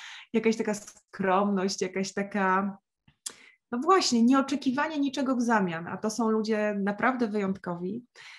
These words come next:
E, nasi bohaterowie zaskakują nas też brakiem oczekiwań i, i to jest coś pięknego. Ten, mnie ten program nauczył dwóch rzeczy.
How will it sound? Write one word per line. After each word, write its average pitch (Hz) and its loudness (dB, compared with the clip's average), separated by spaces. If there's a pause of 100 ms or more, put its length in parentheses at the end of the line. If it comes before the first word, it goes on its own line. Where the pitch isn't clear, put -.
(160)
E, 214 2
nasi 220 2
bohaterowie 247 0
zaskakują 247 -2
nas 233 -2
też 254 -2 (360)
brakiem 247 0
oczekiwań 180 -6 (160)
i, 196 -4
i 202 -8
to 226 0
jest 220 0
coś - -6
pięknego. 180 -2
Ten, 180 -12 (640)
mnie 208 0
ten 214 0
program 233 2
nauczył 208 0 (120)
dwóch 202 2
rzeczy. 165 -4